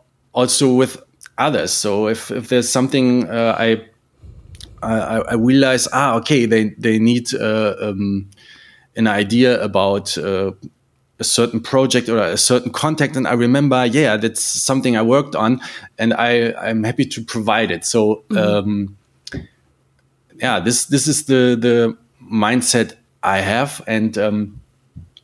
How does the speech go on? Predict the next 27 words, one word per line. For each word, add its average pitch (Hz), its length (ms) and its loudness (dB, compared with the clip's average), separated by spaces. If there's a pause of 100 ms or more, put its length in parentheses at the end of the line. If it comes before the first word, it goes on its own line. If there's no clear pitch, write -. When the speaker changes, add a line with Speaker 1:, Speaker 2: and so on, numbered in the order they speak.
(1120)
Speaker 1:
and 110 180 -2
the 117 80 4
teaching, 135 720 0 (1500)
also, 120 260 0 (280)
I, 127 180 -2
I 139 80 0
have 127 260 0
one 147 300 4
project 151 480 2
in 135 140 0
mind, 143 600 2
um, 120 640 -2 (1040)
what, 120 380 -4 (140)
what - 340 -4 (120)
m-, 123 640 -4 (100)
will 151 380 4
involve 131 640 2
both 147 360 2
sides. - 520 -2
So 98 440 0
I, 78 360 -6
there 110 400 0
I 123 80 2
will 127 180 4
be 113 220 2
an 104 100 2
actor 143 480 0